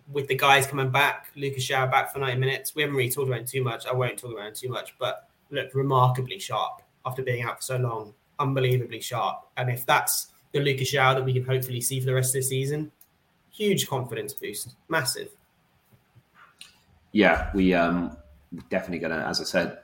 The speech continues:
Speaker 2: right at the very start of the podcast, gonna rely on Lucas João. And I think if there's one player in this side who's gonna be the determining factor as to whether Reading stay up or not, it's gonna be Lucas João.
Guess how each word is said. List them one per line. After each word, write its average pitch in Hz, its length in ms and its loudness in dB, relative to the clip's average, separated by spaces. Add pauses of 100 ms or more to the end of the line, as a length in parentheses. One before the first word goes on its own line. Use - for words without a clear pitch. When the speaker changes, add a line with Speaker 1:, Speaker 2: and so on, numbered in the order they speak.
(100)
Speaker 2:
right 101 140 8
at - 40 8
the 80 40 0
very 87 140 2
start 98 280 2
of 78 60 -8
the 85 60 -8
podcast, - 420 -4 (840)
gonna 104 180 2
rely 98 300 2
on 95 100 0
Lucas - 200 -6
João. 80 440 0
And 85 300 -4 (120)
I - 60 -6
think 92 240 -6
if 90 60 -6
there's 87 180 -4
one 90 180 0
player 92 300 2
in 87 80 0
this 87 160 0
side 92 220 2
who's 82 180 -4
gonna 87 220 0
be 82 260 -4
the 85 200 2
determining 85 540 -4
factor 82 380 -4
as 78 100 -6
to 82 80 -10
whether 80 200 -2
Reading 78 280 -4
stay 78 200 -6
up 80 140 -10
or 76 60 -16
not, 73 180 -12
it's - 160 -10
gonna 73 180 -10
be 71 100 -18
Lucas 76 280 -12
João. 73 260 -4